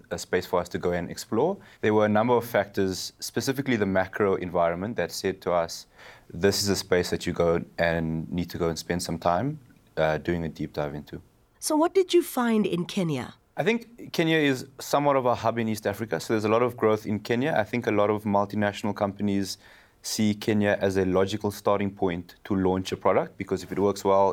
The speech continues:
Speaker 1: in starting in Nairobi, it will work well, hopefully, in the rest of Kenya. And then that brand is then strengthened once it gets to Tanzania, Uganda, et cetera. There's a strong G D P growth and disposable income growth there. So you've actually got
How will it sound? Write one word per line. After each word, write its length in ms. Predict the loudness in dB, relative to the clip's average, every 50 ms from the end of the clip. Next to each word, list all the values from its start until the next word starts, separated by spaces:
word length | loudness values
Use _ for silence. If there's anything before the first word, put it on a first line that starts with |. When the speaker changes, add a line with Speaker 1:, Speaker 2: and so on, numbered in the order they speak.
| 0
Speaker 1:
in 240 | -2 -4 -4 -4 -6 -10 -14 -20 -20 -20 -20 -20 _ _ _ _
starting 400 | -20 -4 0 0 2 2 0 0
in 100 | -2 -2
Nairobi, 520 | 0 0 2 2 4 4 4 2 0 -2 0
it 40 | 0
will 140 | 0 2
work 240 | 2 2 0 0 2
well, 240 | 2 2 2 2 0
hopefully, 460 | 0 -2 -2 -2 -2 -4 -4 -4 -4
in 40 | -2
the 80 | -2 -2
rest 220 | -2 -4 -4 -8
of 120 | -12 -8
Kenya. 280 | -6 -4 -2 -2 -2 -2
And 160 | -2 -2 -2 -2
then 240 | -2 -2 -4 -6 -8 -14 -20 -20 _ _ _ _ -4 0
that 320 | 0 0 0 -2 -6 -4
brand 760 | 0 2 2 4 4 4 4 2 2 2 0 -2 -2 -4 -6 -6
is 100 | -2 0
then 140 | 0 0
strengthened 580 | -2 -4 -4 -2 -2 -2 -2 -2 -2 -2 -2 0
once 260 | 0 0 0 0 -2
it 120 | -6 -4 -2
gets 180 | -2 -2 -2
to 160 | -2 -4 -4
Tanzania, 560 | -2 -2 -2 0 2 2 2 2 2 2 0 0
Uganda, 320 | 2 2 2 2 2 0
et 120 | 0 0 0
cetera. 360 | -2 -2 0 0 -2 -2 -4 -6 -12 -20 -20 -6 -2
There's 160 | 0 2 2
a 60 | 0
strong 580 | 0 -2 -6 -8 -2 0 2 2 4 4 2 0
G 160 | 0 0 -2
D 140 | -2 -2 -4
P 240 | -2 -2 -2 -2 0
growth 340 | 2 2 2 2 2 0 -2
and 140 | -2 -2
disposable 500 | -2 -2 -2 0 0 0 2 2 0 0 0 -2
income 320 | -4 -4 -2 -4 -4 -2
growth 200 | -4 -4 -4 -4
there. 100 | -6 -8
So 120 | -4 -2 0
you've 160 | 0 2 2
actually 300 | 2 0 0 -2 -4 -2
got 240 | 0 0 0 0